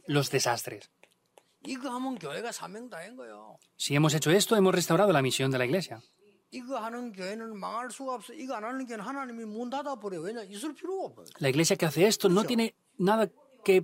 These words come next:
Speaker 1: temer y la que no lo hace, Dios no le hace falta, por eso la tiene que cerrar.
Speaker 2: 여러분 주위에 영도에 교회 많습니다. 이거 안 하는 교회는 있을 필요 없어요.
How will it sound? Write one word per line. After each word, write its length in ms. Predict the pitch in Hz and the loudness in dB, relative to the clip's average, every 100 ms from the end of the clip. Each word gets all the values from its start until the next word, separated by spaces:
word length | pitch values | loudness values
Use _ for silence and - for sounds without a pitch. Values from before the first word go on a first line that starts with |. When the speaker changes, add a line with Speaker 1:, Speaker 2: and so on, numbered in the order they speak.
| - | 2
Speaker 1:
temer 300 | - 190 254 202 | 0 2 2 4
y 80 | |
la 180 | 170 170 | 4 4
que 160 | 160 160 | 4 4
no 140 | 190 | 4
lo 100 | 233 | 4
hace, 300 | 240 - 208 - - 131 | 4 2 -2 -2 -18 4
Dios 320 | 180 233 - | 8 8 6
no 140 | 175 | 4
le 80 | 185 | 6
hace 140 | 170 151 | 4 2
falta, 240 | 220 175 | 0 2
por 100 | 143 | 2
eso 160 | 139 156 | 2 2
la 100 | 131 _ - | 2 _ 0
tiene 200 | 165 185 | 2 4
que 120 | 160 | 2
cerrar. 260 | 143 180 226 | 2 2 0
Speaker 2:
여러분 320 | 262 247 233 | -2 -6 -8
주위에 400 | - 196 233 202 | -8 -6 -6 -4
영도에 440 | 175 190 233 254 196 | -4 -4 -4 -4 -6
교회 240 | 156 233 277 | -4 -4 -4
많습니다. 640 | 262 202 226 269 233 160 _ | -6 -8 -8 -8 -8 -10 _
이거 260 | 247 277 294 | -10 -8 -6
안 160 | 240 208 | -6 -6
하는 260 | 254 277 | -6 -6
교회는 320 | 220 208 214 | -6 -6 -8
있을 320 | 185 180 330 339 | -10 -8 -6 -6
필요 280 | - 392 | -6 -4
없어요. 380 | 381 143 151 - | -6 -8 -14 -16